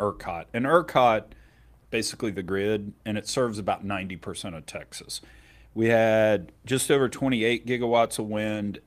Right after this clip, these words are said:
eight, just over eight gigawatts of solar, and then we've got, of course, some nuclear and some coal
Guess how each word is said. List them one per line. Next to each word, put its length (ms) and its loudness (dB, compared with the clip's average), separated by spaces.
eight, 320 -2
just 240 -2
over 180 2
eight 180 2
gigawatts 540 2
of 80 -8
solar, 720 4
and 160 -2
then 100 -2
we've 180 -6
got, 220 2
of 140 -6
course, 240 -4
some 160 -8
nuclear 480 -4
and 140 -10
some 180 -14
coal 640 2